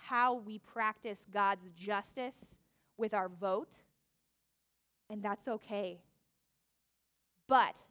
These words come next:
as the church, we must be united about the gospel and around the very person of Jesus Christ,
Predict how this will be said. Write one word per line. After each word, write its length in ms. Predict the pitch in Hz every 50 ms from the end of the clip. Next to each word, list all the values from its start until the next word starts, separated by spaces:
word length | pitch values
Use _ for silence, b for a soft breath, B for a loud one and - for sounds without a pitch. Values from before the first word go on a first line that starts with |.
| _ _ _ _ -
as 340 | 226 240 262 277 277 285 240
the 120 | 269 262
church, 500 | - - 254 233 190 175 - - - - b b b b b b b b _ -
we 240 | 196 214 262 269
must 500 | 240 233 233 233 247 254 262 262 - -
be 60 | - 247
united 460 | 233 226 226 214 208 202 202 208 196
about 240 | 196 202 196 180 185 175 - _
the 80 | - 180
gospel 540 | 190 185 165 175 - - - 101 139 160 - _ _ _ _ _ _ _ _ _ _ _ _ _ _ _ -
and 100 | 226 226
around 280 | 226 226 226 226 226 233
the 60 | 220
very 440 | 208 190 196 226 233 240 247 262 254
person 500 | - - 254 240 233 226 - 240 220 214
of 100 | 175 208
Jesus 380 | 185 196 202 202 185 185 -
Christ, 540 | - - - 214 196 180 175 - - - b